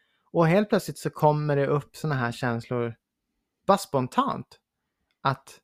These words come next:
gud, vilket härligt liv jag har.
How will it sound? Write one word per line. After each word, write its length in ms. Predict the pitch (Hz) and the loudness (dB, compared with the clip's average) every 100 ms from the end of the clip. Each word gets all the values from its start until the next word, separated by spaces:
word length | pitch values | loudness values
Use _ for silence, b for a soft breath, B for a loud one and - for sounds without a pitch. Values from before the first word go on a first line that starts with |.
| _ _ _ _ _ _ _ _ _ _ _ _ _ _ _ _ _ _ | _ _ _ _ _ _ _ _ _ _ _ _ _ _ _ _ _ _
gud, 320 | _ - 160 110 | _ -6 -6 -6
vilket 240 | 117 - | -12 -16
härligt 440 | - 143 127 117 - | -10 -10 -8 -10 -6
liv 280 | 175 131 113 | -4 -4 -6
jag 100 | 123 | -10
har. 240 | 123 135 | -12 -14